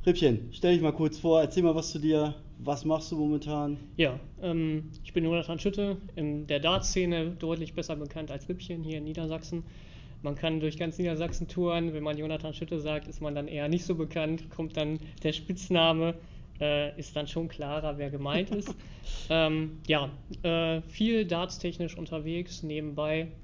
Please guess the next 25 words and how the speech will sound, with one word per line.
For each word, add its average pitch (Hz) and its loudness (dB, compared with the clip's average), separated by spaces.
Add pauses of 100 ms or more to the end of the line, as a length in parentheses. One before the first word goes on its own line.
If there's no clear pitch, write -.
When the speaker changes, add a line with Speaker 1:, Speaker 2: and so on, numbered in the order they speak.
(260)
Speaker 2:
sage 151 -2
ich - -8
mal, 151 -4
eher 151 -4
sogar 147 6
nur 147 -2
das 151 -4
Studium. 175 0 (280)
Also 143 -2
hauptsächlich, 147 -6
äh, 143 -4 (680)
spiele 190 0
ich 190 -2
dann 156 0
gerne 165 4
mein 151 2
Hobby 170 0 (100)
in 156 -6
den 147 -4
Vordergrund 151 -4
und 139 -8
studiere 139 -6
so 143 -6
eher 131 -6
nebenbei. 139 -4